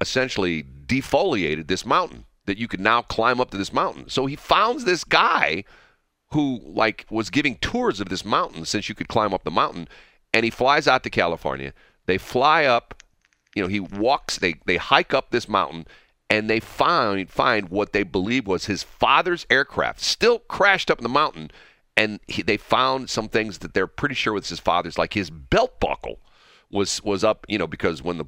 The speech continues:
when the planes hit, they burnt, and unfortunately wasn't much, much left of the, of the pilots. And so it was, it, I mean, he told us that story, and I'm going like, "Holy crap, boy, what a story this is." You know?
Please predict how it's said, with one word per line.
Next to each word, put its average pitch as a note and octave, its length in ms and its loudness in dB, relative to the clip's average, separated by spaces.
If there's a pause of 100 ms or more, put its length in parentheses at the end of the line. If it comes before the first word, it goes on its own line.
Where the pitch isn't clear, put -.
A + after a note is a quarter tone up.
(120)
when F2 140 -4
the D#2 60 -10
planes F#2 340 -2
hit, C#2+ 240 -4
they C2+ 180 -2 (420)
burnt, D2+ 300 -4
and B1 240 -10
unfortunately C2+ 640 -8
wasn't C2+ 240 -8
much, B1+ 360 -8
much C#2+ 280 -6
left B1 200 -4
of A#1 80 -8
the, A#1 120 -10 (100)
of B1 100 -4
the A#1 120 -10 (100)
pilots. B2+ 460 2 (440)
And D2+ 680 -2
so F#2 280 -2 (100)
it B2+ 100 -2
was, B2 300 -4
it, A#2 220 -2
I B2 60 0
mean, C3 80 -2
he D#3+ 80 -2
told A#3 240 2
us - 80 -8
that G#2 160 -2
story, D3 320 -2
and D2+ 80 -8
I'm C#2+ 60 -18
going D#2+ 120 -12
like, C#2+ 140 -12
"Holy A2+ 560 -14
crap, E2 520 -8 (480)
boy, E2+ 120 -8
what G2 200 -6
a - 40 -8
story F#2 380 -4
this G2 260 -4
is." - 320 -12 (400)
You F#2 80 0
know? C#3+ 240 0